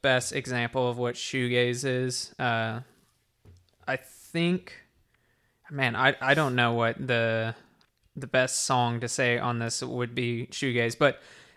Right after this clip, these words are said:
my favorite song on here is, once again, it doesn't feel shoegazy. It just kinda feels like kind of an eighties, no, okay, that's a bad example. Not eighties rock, but, like,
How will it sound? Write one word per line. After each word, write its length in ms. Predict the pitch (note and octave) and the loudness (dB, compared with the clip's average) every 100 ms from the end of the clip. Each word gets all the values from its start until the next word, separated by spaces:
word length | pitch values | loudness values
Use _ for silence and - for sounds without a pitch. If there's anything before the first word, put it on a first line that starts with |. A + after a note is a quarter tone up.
| - | -8
my 260 | D#3 D3+ D3+ | 0 4 6
favorite 340 | F#3 G3+ E3 | 6 6 6
song 340 | - C3+ D3+ C3 | 4 4 4 4
on 200 | A#2+ A#2+ | 2 2
here 400 | A#2+ A#2 A#2 - | 0 0 -2 -2
is, 320 | C3 A#2 - | -4 -4 -6
once 260 | B2 B2+ B2 | -4 -2 0
again, 260 | C3 A#2+ A#2+ | 2 2 0
it 140 | A2+ | 0
doesn't 320 | B2+ B2 A#2 | 2 2 -4
feel 220 | - B2 | -2 0
shoegazy. 560 | A#2 C3+ B2 A#2+ A#2 A#2+ | 0 0 2 2 2 0
It 80 | B2+ | 0
just 180 | B2+ - | 0 2
kinda 200 | B2 A#2 | 0 0
feels 360 | C3+ A#2+ A#2 | 0 0 2
like 320 | A#2 A2+ - | 0 -2 -6
kind 180 | - B2 | 0 2
of 80 | A#2+ | 2
an 120 | A#2+ | -2
eighties, 680 | C3+ B2 B2 A#2+ A#2 - - _ _ _ _ _ _ _ _ _ _ | -2 -2 -2 -4 -4 -8 -10 _ _ _ _ _ _ _ _ _ _
no, 220 | C#3+ B2+ A#2 | -2 0 0
okay, 160 | B2+ | 2
that's 200 | A2+ A#2 | 2 2
a 40 | - | 0
bad 220 | A2+ A2+ | -2 -2
example. 420 | - G2 A2 A#2+ | -6 -6 -6 -2
Not 220 | B2 B2 - | 0 0 0
eighties 380 | B2 A#2+ A2+ - | -2 -2 -4 -6
rock, 440 | B2+ G#2+ - - - | -6 -6 -10 -16 -4
but, 280 | C3+ A#2+ A2+ - | 2 2 0 -4
like, 400 | B2+ A#2 A#2 | 0 0 0